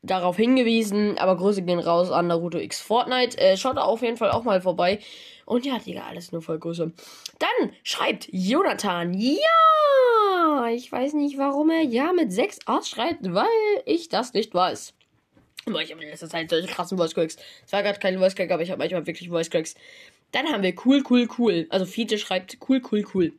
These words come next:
Ich spiele auf Switch wie du und du bist echt gut. Ich mag deine Videos echt gerne. Ist zwar Podcast, aber von daher. Genau. Dann schreibt I follow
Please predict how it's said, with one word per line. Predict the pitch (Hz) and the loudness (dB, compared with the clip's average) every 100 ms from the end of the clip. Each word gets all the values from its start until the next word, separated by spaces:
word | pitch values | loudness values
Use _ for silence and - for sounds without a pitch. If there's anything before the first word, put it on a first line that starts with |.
| _ - - - | _ -20 -18 -12
Ich | 226 | -8
spiele | - - 311 294 | -4 2 4 4
auf | 208 | 2
Switch | 202 - 254 262 - 208 | -2 -2 0 0 -2 0
wie | 226 | 0
du | 202 208 240 | 0 2 2
und | - 240 | 2 0
du | 190 | 0
bist | 214 - | -4 -2
echt | 214 247 - | -2 -2 -6
gut. | 180 180 - - | -6 -6 -8 -6
Ich | 240 - | -6 -4
mag | 185 208 | -4 -2
deine | 185 196 214 | 0 0 0
Videos | 165 160 208 | -4 -6 -4
echt | 233 226 | -6 -4
gerne. | - 160 160 | -2 0 -2
Ist | 147 | -6
zwar | - 160 | -8 -12
Podcast, | - 247 - 392 - - | -8 -10 -6 -8 -8 -6
aber | - - 73 - - _ _ _ _ _ _ _ - - - - _ _ _ _ _ | -6 -4 -4 -6 -12 _ _ _ _ _ _ _ -20 -20 -20 -20 _ _ _ _ _
von | _ - 196 214 | _ -2 0 0
daher. | - 55 190 - - _ _ _ _ _ | -2 -6 -10 -14 -18 _ _ _ _ _
Genau. | 180 160 101 - _ _ - - - | -4 -2 -6 -12 _ _ -20 -10 -4
Dann | 311 | -2
schreibt | 381 269 269 - | -2 -4 -2 2
I | 254 277 - | 2 2 -4
follow | - 233 214 202 196 180 | -2 2 6 8 6 2